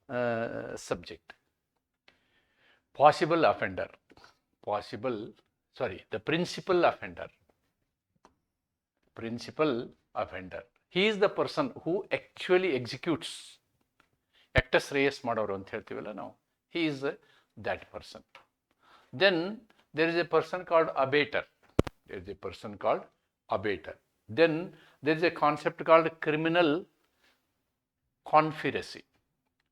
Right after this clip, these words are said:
ಅಪರಾಧಿಕ ಸಂಚು ಅಂತ ಹೇಳ್ತೀವಿ ನಾವು, ಅಪರಾಧಿಕ ಸಂಚು.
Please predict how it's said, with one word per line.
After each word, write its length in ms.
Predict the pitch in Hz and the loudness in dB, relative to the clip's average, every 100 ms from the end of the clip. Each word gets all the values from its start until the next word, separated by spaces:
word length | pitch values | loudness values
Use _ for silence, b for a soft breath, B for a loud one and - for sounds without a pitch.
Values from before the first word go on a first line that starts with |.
| - | -6
ಅಪರಾಧಿಕ 560 | 120 135 135 139 131 123 - | -2 6 8 8 4 -4 -4
ಸಂಚು 280 | 127 120 113 | -6 -4 -6
ಅಂತ 140 | 107 - | -6 -8
ಹೇಳ್ತೀವಿ 240 | 92 95 90 | -10 -10 -18
ನಾವು, 100 | _ _ _ _ _ _ _ _ _ - - | _ _ _ _ _ _ _ _ _ -20 -8
ಅಪರಾಧಿಕ 440 | 110 107 98 - 175 - _ _ _ _ | 0 0 -2 -4 -4 -4 _ _ _ _
ಸಂಚು. 440 | - 120 95 - | -14 -12 -12 -16